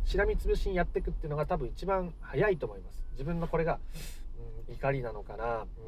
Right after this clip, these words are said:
当時の自分に対する怒りなのか、当時の自分が持ってた怒りなのか、悲しみなのか、分かってほしいっていう気持ちなのか、大事にしてほしいっていう気持ちなのか、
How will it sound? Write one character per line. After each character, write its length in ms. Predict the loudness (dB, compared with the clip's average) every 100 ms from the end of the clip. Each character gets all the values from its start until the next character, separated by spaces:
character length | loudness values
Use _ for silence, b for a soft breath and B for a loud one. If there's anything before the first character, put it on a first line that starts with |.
| -10 -8 4
当 160 | 4
時 80 | 4
の 80 | 0
自 120 | -2
分 100 | -2
に 60 | 2
対 140 | 2
す 80 | 4
る 80 | 0
怒 120 | 0
り 80 | -2
な 100 | -2
の 100 | 0
か、 240 | 0 0 2
当 200 | 4 4
時 80 | 4
の 80 |
自 120 | 0 0
分 180 | -2
が 80 | 0
持 80 | -2
っ 40 |
て 160 | -2 -2
た 300 | 2 2 0 -6 -10
怒 140 | -2 0
り 80 |
な 80 | 0
の 80 | -4
か、 100 | -6 -6
悲 100 | -4
し 100 | -4 -4
み 60 |
な 80 | -4
の 80 | -2
か、 360 | 4 6 6 6 6 6 6
分 100 | 6
か 100 | 6
っ 20 |
て 140 | 6
ほ 60 | 6
し 140 | 6
い 20 | 6
っ 40 |
て 120 | 6
い 20 | 8
う 20 |
気 100 | 8
持 100 | 6
ち 100 | 4
な 80 | 4
の 80 | 4
か、 120 | 4
大 220 | 6 6
事 100 | 4
に 80 | 4
し 40 |
て 60 | 4
ほ 80 | 6
し 100 | 8
い 40 |
っ 20 |
て 140 | 8 8
い 20 |
う 40 |
気 80 | 6
持 80 | 8
ち 100 | 10
な 20 |
の 100 | 10 10
か、 220 | 10 8